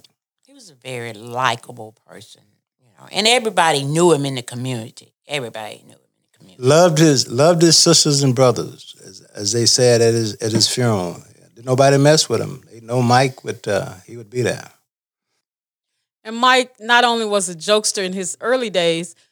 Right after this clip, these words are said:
Speaker 3: but in his last few days of life, he was still a jokester. The medical people, they all knew him and, and they cut up with him. And I can remember, um,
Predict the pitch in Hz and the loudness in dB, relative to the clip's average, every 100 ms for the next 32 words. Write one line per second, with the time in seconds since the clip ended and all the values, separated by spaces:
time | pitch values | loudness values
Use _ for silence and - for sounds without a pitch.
0 | _ - 233 254 262 233 - 214 220 226 | _ -4 0 2 2 -2 -4 0 2 4
1 | 233 233 - - - 233 220 214 190 185 | 2 0 -8 -10 -10 -8 0 2 2 2
2 | 180 165 175 180 156 139 156 _ _ _ | -4 -8 -8 -2 -2 -2 -8 _ _ _
3 | _ _ 269 240 220 262 240 196 175 175 | _ _ -8 -4 -4 0 0 0 -2 -2
4 | - 143 151 - _ _ _ _ 196 226 | -4 -8 -12 -16 _ _ _ _ -8 0
5 | 269 311 320 285 285 240 226 214 220 - | 0 2 0 0 2 0 0 -2 -2 -10
6 | _ 220 220 214 214 208 214 214 214 214 | _ 0 2 4 2 0 0 0 0 -2
7 | 185 175 170 - 190 190 196 - 247 208 | -6 -8 -12 -16 -6 -2 -2 0 2 2
8 | 190 202 202 - 202 196 _ _ _ _ | 2 -2 -2 -4 -10 -12 _ _ _ _
9 | 220 226 226 233 214 208 214 208 208 196 | -2 0 0 -2 -4 -2 -2 -2 0 0
10 | - 185 185 175 175 180 | 0 2 2 2 -2 -10